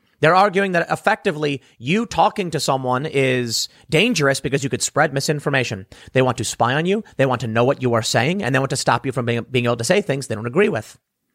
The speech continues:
They lobby the big tech companies to censor information so you can't know what's going on. It is fascism. It is supporting an authoritarian political party for American interests.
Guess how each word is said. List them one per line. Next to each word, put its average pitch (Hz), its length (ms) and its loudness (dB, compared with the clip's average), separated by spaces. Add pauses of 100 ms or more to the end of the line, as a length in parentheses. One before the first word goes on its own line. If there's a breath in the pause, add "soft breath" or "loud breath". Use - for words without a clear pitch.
(520 loud breath)
They 156 180 4
lobby 160 480 2
the 151 100 0
big 139 220 0
tech - 200 -2
companies 185 460 -2
to - 80 -6
censor 131 400 -2
information 123 540 -2
so - 80 -4
you 131 100 -4
can't 117 240 -6
know 120 140 0
what's 117 160 -4
going 113 240 -6
on. 180 240 -2 (180 soft breath)
It 185 240 2
is 135 400 0 (140)
fascism. 131 760 -2 (160 loud breath)
It 156 120 2
is 160 120 0
supporting 202 640 0
an 151 140 -2
authoritarian 170 840 0
political 151 400 -2
party 110 420 -2 (800)
for 160 180 2
American 131 480 0
interests. - 600 -8